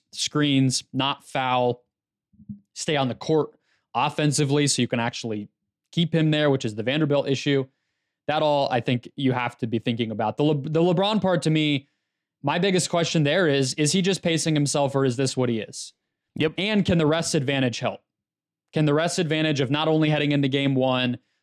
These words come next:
Speaker 1: but having a generally easier first round series? LeBron didn't have to do a lot in the first round, even when the Lakers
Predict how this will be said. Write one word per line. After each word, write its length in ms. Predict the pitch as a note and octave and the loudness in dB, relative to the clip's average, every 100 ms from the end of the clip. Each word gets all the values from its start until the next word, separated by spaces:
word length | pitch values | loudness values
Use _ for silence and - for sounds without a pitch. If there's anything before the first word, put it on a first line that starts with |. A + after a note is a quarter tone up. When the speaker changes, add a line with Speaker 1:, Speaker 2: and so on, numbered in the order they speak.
| - | -6
Speaker 1:
but 240 | B2 B2 B2+ | 0 0 0
having 360 | C#3 C#3 C#3 | -2 0 0
a 40 | B2 | 0
generally 460 | C#3+ D3+ D3 D3 | 0 2 2 2
easier 480 | C#3+ C#3+ C3 C#3 C3+ | 2 2 2 2 0
first 340 | - C#3 B2+ | 0 -2 0
round 240 | C3+ A#2+ A#2+ | -2 -2 0
series? 600 | - G3 F#3+ F#3+ F3 - _ _ B2 | 2 4 4 4 0 -6 _ _ -2
LeBron 240 | C3+ C3 | 0 0
didn't 180 | B2+ B2 | 0 -2
have 160 | A#2+ - | -4 -6
to 60 | |
do 260 | G2+ C#3 D#3+ | -2 2 2
a 20 | |
lot 340 | D#3 D#3 D#3 | 2 0 -2
in 140 | D#3 F#3+ | 0 2
the 80 | F3+ | 2
first 340 | F3+ E3 - | 0 0 0
round, 260 | E3 E3 C#3 | 0 0 0
even 220 | C3+ B2+ | 0 2
when 160 | B2+ | 2
the 60 | A#2+ | 2
Lakers 540 | B2 A#2 A#2 A2+ G#2 | 2 2 2 0 -2